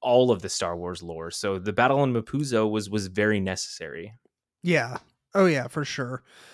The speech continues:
Speaker 2: Um, no, I, I love the shit out of, uh,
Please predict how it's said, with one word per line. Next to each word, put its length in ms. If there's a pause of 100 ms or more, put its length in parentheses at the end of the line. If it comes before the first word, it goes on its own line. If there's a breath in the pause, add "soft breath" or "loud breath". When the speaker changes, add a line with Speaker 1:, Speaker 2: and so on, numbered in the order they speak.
(160 loud breath)
Speaker 2:
Um, 440 (200)
no, 160
I, 580
I 140
love 300
the 80
shit 460
out 200
of, 460
uh, 200